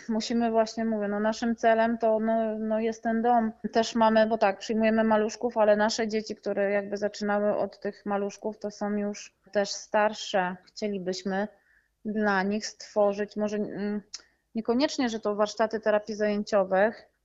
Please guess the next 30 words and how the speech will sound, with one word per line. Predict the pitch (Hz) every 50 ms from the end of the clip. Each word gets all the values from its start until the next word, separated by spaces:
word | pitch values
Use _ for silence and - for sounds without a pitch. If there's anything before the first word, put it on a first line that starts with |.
| -
e, | - 208 208
żeby | 196 214 214 208 226
też | 226 - 233 233 - -
jakby | 226 226 226 226 226 220
po | - 233
skończeniu | - - - 240 240 - 254 247 247 247 240
szkoły | - - - - 247 233 226 226 233 240
m-, | 254 247 240 - - -
mieli | - 208 226 226 226 226 233 226
miejsce, | 226 233 240 247 - - 247
do | 220 226 220
którego | - - 226 226 220 220 220
też | 220 233 226 - -
mogliby | 220 220 208 214 220 220 202 208 208
pójść | 208 _ - 208 202 202 208 233 247 - - - - -
i | - 196 220
dalej | 208 226 220 226 220
się | 220 - 233 214
realizować. | 220 214 214 226 220 208 226 214 196 175 165 160 165 - - - -
No, | - 220 220
u | 226
nas | 226 226 226 -
to | - 233
są, | - - 233
mm, | 226 226 226 220 202 101 101 180 214 220 214
warsztaty | 208 220 214 - - 220 214 - 220
terapii | - 240 233 233 233 - 220
zajęciowej, | 208 220 220 220 214 - 240 240 254 254 233 -
ale | - 220 220 220
może | 214 220 220 226 214 220 220 214